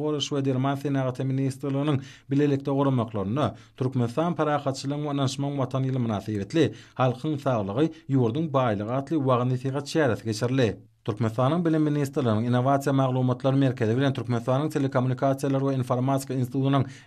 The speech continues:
bilelikde ogramagynda orta mekteplerde dowam edýän tomuzky dynjaş okuwam zähmet bilen utgaşdyrmak üçin mektep sanly mektep dolanyş ulgamyny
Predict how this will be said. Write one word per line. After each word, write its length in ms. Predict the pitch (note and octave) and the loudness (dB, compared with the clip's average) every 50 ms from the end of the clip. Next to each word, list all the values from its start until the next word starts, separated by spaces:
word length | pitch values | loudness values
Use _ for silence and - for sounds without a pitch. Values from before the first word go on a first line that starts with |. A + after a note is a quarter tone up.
| _ B2+ | _ 0
bilelikde 400 | C3+ C#3 C#3+ C3+ C3 C3 - C#3 | 4 4 4 4 2 0 0 0
ogramagynda 580 | C3+ C3 B2+ A#2+ G#2 F#2+ F2+ F#2 G#2+ C3+ C#3+ G#2+ - - - - _ | 0 2 2 2 0 0 -2 -2 0 2 2 2 0 -2 -14 -10 _
orta 260 | C3+ B2+ A#2+ - D3 | 0 0 2 2 0
mekteplerde 640 | C#3+ D3 C#3+ C#3+ - C3+ - - C3 B2+ B2+ C3+ C3+ | -2 -2 -2 -2 -2 -4 -2 0 -2 0 0 0 2
dowam 340 | C3 A2+ A2 A#2 B2 C3 C#3 | 2 2 2 2 2 0 0
edýän 240 | C3+ D3 C#3 C3 | 2 2 0 0
tomuzky 400 | C#3 - C3 B2+ B2 A#2+ - B2 A2+ A2+ | 0 0 0 0 0 -2 -4 -6 -2 0
dynjaş 560 | B2+ C3 C#3 C3+ B2 B2 A#2+ A#2 A#2 - - | 0 2 2 2 2 2 0 0 -2 -2 -6
okuwam 500 | - A#2 - - - A2+ A#2+ C3 C#3+ C#3 B2+ | -6 -8 -8 -8 -8 -6 -4 -2 -2 0 0
zähmet 360 | A#2+ A2 - C3+ C3 C3 C3 - | -2 -2 0 -2 -2 -2 -4 -6
bilen 200 | C3 C#3+ C#3+ C3+ C#3 | -6 -4 -4 -6 -4
utgaşdyrmak 480 | - C3 A2+ - - G#2+ G2+ A2+ C3+ | -4 -4 -4 -2 -4 -4 -2 -2 -4
üçin 240 | C3+ - E3+ F3+ F3+ - - - _ - | 0 0 0 0 0 -2 -14 -20 _ 2
mektep 500 | C3 C3 B2+ B2+ B2+ - C#3 B2 - - | 2 2 2 2 0 -2 -2 -2 -2 -6
sanly 400 | - - B2 B2 A#2 A#2 C3+ D#3 | -2 0 0 2 2 0 0 0
mektep 360 | E3+ D#3 D#3 - D3+ C3+ C3+ | 0 0 0 0 -2 0 0
dolanyş 460 | C#3 C3 C3 A#2+ A2+ B2 B2+ B2 - - _ | 0 0 2 2 0 0 -2 -4 -6 -10 _
ulgamyny 760 | - C#3 C#3 C3+ B2+ B2 A#2 G2+ G2+ G2+ A2 C3+ D3 C3+ - | 0 2 2 2 2 0 0 0 0 0 0 0 0 0 -2